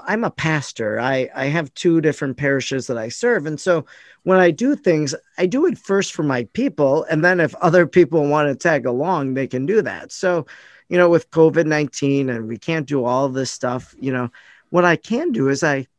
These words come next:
can do a video series on Facebook. I can release the audio as a podcast, and I can bring some of the great minds of Catholicism to the parishioners of mine, to other people.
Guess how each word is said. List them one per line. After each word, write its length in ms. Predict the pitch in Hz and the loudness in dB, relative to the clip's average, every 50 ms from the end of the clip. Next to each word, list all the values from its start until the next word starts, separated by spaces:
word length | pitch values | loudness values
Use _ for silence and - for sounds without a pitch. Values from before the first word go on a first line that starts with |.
| _ _ | _ _
can 280 | - - 247 269 277 | -6 -4 -4 -4 0
do 160 | 220 180 160 | 2 2 4
a 80 | 147 139 | 4 2
video 420 | 120 117 147 180 175 190 175 151 | 0 2 2 4 4 6 4 4
series 420 | 139 - - 156 147 139 139 127 120 | 2 0 -2 0 0 0 0 0 -2
on 160 | 131 113 107 | -4 -6 -8
Facebook. 680 | - - 139 147 147 - - _ 123 120 127 135 - | -4 -2 0 0 0 -2 -6 _ -4 -4 -4 -4 -4
I 100 | 131 123 | -6 -4
can 180 | - 147 135 135 | -2 -2 -2 -2
release 460 | 131 127 123 131 151 160 - - - | -2 -2 0 0 0 -2 -2 -6 -4
the 160 | 123 123 117 | -4 -2 -2
audio 400 | 113 123 143 151 147 131 127 120 | 0 -2 -2 -2 -2 -2 -2 -4
as 100 | 117 101 | -4 -6
a 80 | 110 92 | -10 -12
podcast, 800 | - 117 151 175 196 190 - - 127 104 104 113 120 - - - _ - - - - _ | -8 -4 -2 -2 -2 -4 -4 -6 -4 -4 -4 -6 -6 -8 -10 -16 _ -20 -20 -20 -12 _
and 160 | - 165 165 - | -4 -4 -2 -2
I 160 | - 180 202 | -2 -2 -2
can 220 | 202 - 220 180 | -2 -4 -4 -4
bring 320 | 131 131 143 139 139 135 127 | -2 0 0 0 0 -2 -4
some 200 | - - 147 143 | -4 -4 -4 -2
of 60 | 139 | -2
the 80 | 135 131 | -2 -4
great 460 | 113 - - 151 165 190 - - - | -4 -4 -2 0 0 0 -2 -4 -4
minds 480 | 135 135 131 131 139 147 151 151 123 | -4 -4 -4 -4 -4 -4 -6 -4 -4
of 140 | 135 117 - | -6 -8 -6
Catholicism 1080 | - 120 - _ 143 143 160 175 196 208 160 - - 120 104 - 123 117 113 120 120 - _ _ _ _ _ _ - | -10 -14 -8 _ -4 -4 -2 -2 -4 -4 -4 -4 -6 -8 -6 -6 -8 -6 -6 -8 -10 -12 _ _ _ _ _ _ -8
to 460 | - - 165 160 156 156 156 151 - - _ | 2 4 4 6 6 6 4 4 2 -2 _
the 360 | 135 135 143 143 135 127 98 - _ _ | -4 0 2 2 2 2 0 -4 _ _
parishioners 720 | - - - - 147 160 165 - - 156 147 139 123 113 | -20 -12 -4 0 0 0 0 -2 -4 -2 -2 -2 -2 -2
of 120 | 131 117 107 | -4 -4 -4
mine, 420 | 117 113 107 101 110 123 139 143 | -6 -6 -6 -6 -8 -8 -8 -6
to 200 | - 156 131 - | -4 -4 -4 -2
other 340 | - 139 147 143 165 170 156 | -2 -2 0 2 2 0 0
people. 600 | - - 139 135 127 - - 107 113 131 147 | -2 -2 -4 -4 -4 -4 -6 -8 -6 -6 -8